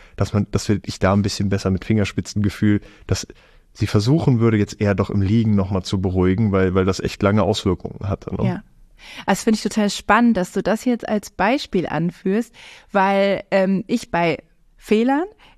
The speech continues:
Speaker 2: immer erst an das denke, wo ich mich danach richtig ärgere, weil ich zum Beispiel blöd zu den Kindern war.
Speaker 1: Okay.
Speaker 2: Ne?
Speaker 1: Mhm.
Speaker 2: Also das ist, ich habe gerade gedacht, „Ach ja, stimmt, sowas habe ich ja auch.“ Also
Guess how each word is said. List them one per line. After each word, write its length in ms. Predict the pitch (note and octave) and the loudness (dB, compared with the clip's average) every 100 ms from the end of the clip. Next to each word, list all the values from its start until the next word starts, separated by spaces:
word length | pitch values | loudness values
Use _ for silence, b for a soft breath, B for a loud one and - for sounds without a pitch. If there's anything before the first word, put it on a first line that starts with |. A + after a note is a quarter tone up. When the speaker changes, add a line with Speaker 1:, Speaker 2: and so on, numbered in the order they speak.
| - | 2
Speaker 2:
immer 400 | B3 B3+ A#3+ - | 4 4 2 0
erst 300 | G3+ G#3+ - | 0 0 -2
an 140 | F3+ | -2
das 280 | E3+ B3+ - | 0 -2 0
denke, 360 | F3+ G#3 G#3+ F3 | 0 2 0 0
wo 60 | |
ich 120 | G3 | 0
mich 140 | G3+ - | 0 0
danach 400 | G3 F#3 F3+ - | 0 0 -2 -2
richtig 400 | G#3+ - A#3 - | -2 -2 -4 0
ärgere, 340 | F3+ G3 F3+ | 0 0 -2
weil 140 | F3 F3 | -2 -2
ich 120 | - | -4
zum 120 | F#3 | -4
Beispiel 240 | E3 F3 | -4 -6
blöd 420 | C#3+ F3+ G3+ A#3 - | -4 2 4 4 0
zu 120 | B2+ | -6
den 220 | G#2+ C3+ | -2 -2
Kindern 420 | D#3 C#3 - B2 | 0 -2 -2 -4
war. 220 | A1 G1+ | -2 0
Speaker 1:
Okay. 220 | G2+ - G#2 B3 | 0 2 0 2
Speaker 2:
Ne? 180 | F#3+ C4+ | 4 6
Speaker 1:
Mhm. 80 | G#3+ | 4
Speaker 2:
Also 140 | G#3 | 2
das 160 | A3 A#3+ | 0 -4
ist, 140 | - B B - | -8 B B -4
ich 400 | F#3+ - - A3+ | -2 -2 -2 -2
habe 140 | A3+ | 0
gerade 180 | A#3 A3+ | 0 0
gedacht, 220 | A3 G#3 | 0 -4
„Ach 140 | - - | -6 -2
ja, 240 | A#3 C#4 | 0 0
stimmt, 440 | C4 - A#4 A#3+ - | -2 -2 0 0 0
sowas 440 | B3+ B3+ C#4+ - | 0 2 0 0
habe 120 | G3+ | -2
ich 80 | F3+ | -2
ja 240 | F#3+ C4 A3+ | 0 2 2
auch.“ 180 | C#4 | 0
Also 280 | - G3 F#3+ | 0 -2 -2